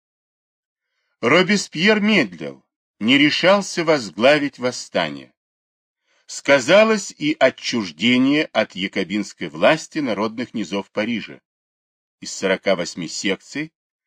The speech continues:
лишь шестнадцать направили к ратуше свои отряды Национальной гвардии. Не получая приказов, собравшиеся гвардейцы и канониры с орудиями,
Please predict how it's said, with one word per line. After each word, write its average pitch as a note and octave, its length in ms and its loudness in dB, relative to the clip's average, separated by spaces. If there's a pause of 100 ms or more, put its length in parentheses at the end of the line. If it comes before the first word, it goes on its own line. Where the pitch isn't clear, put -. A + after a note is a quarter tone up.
(200)
лишь - 400 -4
шестнадцать - 880 -4 (180)
направили F#2+ 600 0
к - 100 -20
ратуше F#2+ 460 -4
свои F2+ 320 -6
отряды B2 640 0 (400)
Национальной G2 680 -2
гвардии. C#2 540 -10 (1400)
Не B2+ 180 2
получая F#3 640 2
приказов, A#2+ 880 0
собравшиеся A2+ 920 0
гвардейцы G#2+ 840 0
и G#2 200 -10
канониры G2 600 -4
с - 100 -16
орудиями, F#2+ 640 -4